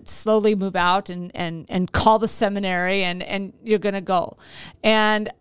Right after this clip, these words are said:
I, I think, um, these small churches are waiting for that reality to happen and that person to come out of seminary looking for a position. And I, I think there's a lot of people out there who maybe are, feel God's nudge, but they're not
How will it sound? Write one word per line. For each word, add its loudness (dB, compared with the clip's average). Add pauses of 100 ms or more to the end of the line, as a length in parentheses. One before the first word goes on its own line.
(340)
I, 0
I 0
think, -4
um, 0
these -2
small 0
churches -4
are 0
waiting 4
for 0
that 2
reality 2
to -2
happen -2
and -4
that -6
person -8
to -4
come -4
out 0
of -12
seminary -4
looking -6
for -6
a -6
position. -2
And -8 (520)
I, -10 (160)
I 4
think -4
there's 0
a -2
lot 4
of -6
people -4
out 0
there 0
who -4 (640)
maybe 4
are, 2 (100)
feel 0
God's 0
nudge, 4 (360)
but 4
they're 4
not 2